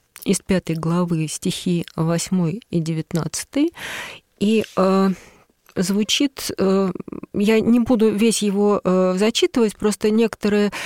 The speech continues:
места, на которые, когда мой глаз попадает, я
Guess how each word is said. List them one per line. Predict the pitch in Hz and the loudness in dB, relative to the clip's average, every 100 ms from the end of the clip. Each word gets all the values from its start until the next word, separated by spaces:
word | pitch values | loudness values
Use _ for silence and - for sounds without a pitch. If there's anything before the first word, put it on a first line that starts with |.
| - - | -6 -2
места, | 226 - 320 | 0 2 4
на | 254 | 4
которые, | 202 202 220 220 214 - - - | 0 0 2 2 2 -4 -18 -6
когда | 202 202 208 | -2 0 2
мой | 202 208 - | 4 2 2
глаз | 190 208 180 | 2 2 0
попадает, | 175 - 208 240 294 269 196 | -4 -4 -2 2 2 2 0
я | 208 220 | 0 0